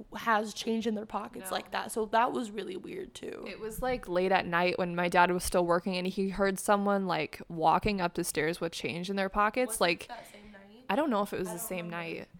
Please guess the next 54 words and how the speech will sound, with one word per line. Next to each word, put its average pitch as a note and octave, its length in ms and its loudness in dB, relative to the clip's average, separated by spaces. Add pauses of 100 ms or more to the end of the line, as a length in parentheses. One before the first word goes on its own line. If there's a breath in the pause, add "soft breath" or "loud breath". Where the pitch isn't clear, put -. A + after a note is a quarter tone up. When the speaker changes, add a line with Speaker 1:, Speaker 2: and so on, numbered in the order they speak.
(260 loud breath)
Speaker 2:
but F#3+ 380 4
he G#3+ 220 -2
was, G#3+ 400 -2
he G3+ 180 -2
heard A#3+ 380 2
that, E3+ 240 8
and, F#3 100 -2
like, F3 220 0
it F#3+ 80 2
was, G3 180 2
like, G#3 140 2
a F#3+ 80 4
very E3+ 320 2
slow F3 400 2
walk, E3 400 4
and F3+ 100 0
my F3+ 100 2
grandpa F3+ 380 0
was, F3+ 180 0
like, E3+ 160 0
a E3+ 80 -2
very, E3+ 360 -2
like, E3 180 -4
slow F3+ 400 0
going F3 320 0
person. G#3 760 -2 (220)
And F#3 120 -2
so F3+ 160 2
we F#3 100 4
just F#3+ 220 0
felt F3+ 180 4
that F3 80 -4
it D#3+ 80 -2
was - 140 -4
him. F#3 240 -2 (400 loud breath)
I'm G#3+ 80 0
pretty A3+ 280 4
sure C4+ 240 2
that F#3+ 260 4
that F3 200 2
was, F#3+ 180 0
like, F3 200 2
pretty F3+ 260 -2
soon F3 300 -4
after E3+ 260 -4
he E3+ 160 -8
died. - 340 -6
That's F3 200 -6
what F3 80 -2
I F3+ 40 2
remember F3 360 -2
hearing E3+ 360 -6
from F#3 200 -12
Dad. - 420 -8